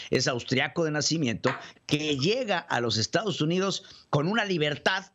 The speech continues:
porque estamos hablando de lo que fue Austria cuando Arnold Schwarzenegger era chiquito, pues hace setenta años que no tenía las libertades que tiene hoy, eh, que llega a los Estados Unidos, consigue su libertad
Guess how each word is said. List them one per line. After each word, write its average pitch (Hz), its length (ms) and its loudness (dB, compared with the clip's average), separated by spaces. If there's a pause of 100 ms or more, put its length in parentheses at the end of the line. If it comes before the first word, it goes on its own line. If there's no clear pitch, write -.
porque 117 420 0
estamos 151 380 0
hablando 147 380 0
de 117 100 2
lo 110 160 -2
que 110 100 0
fue 160 260 0
Austria 139 600 0 (260)
cuando 120 300 2
Arnold 156 240 0
Schwarzenegger 151 500 0
era 135 180 2
chiquito, 165 540 -2
pues 123 120 -2
hace 113 200 2
setenta 147 540 0
años 143 240 -4
que 107 100 -2
no 113 140 0
tenía 120 200 0
las 117 140 2
libertades 104 460 0
que 113 100 -4
tiene 190 320 0
hoy, 165 160 0 (480)
eh, 120 240 0
que 139 160 2
llega 220 280 0
a - 20 -2
los 165 160 0
Estados 151 360 0
Unidos, 196 260 2
consigue 139 600 0
su - 260 -2 (160)
libertad 143 680 0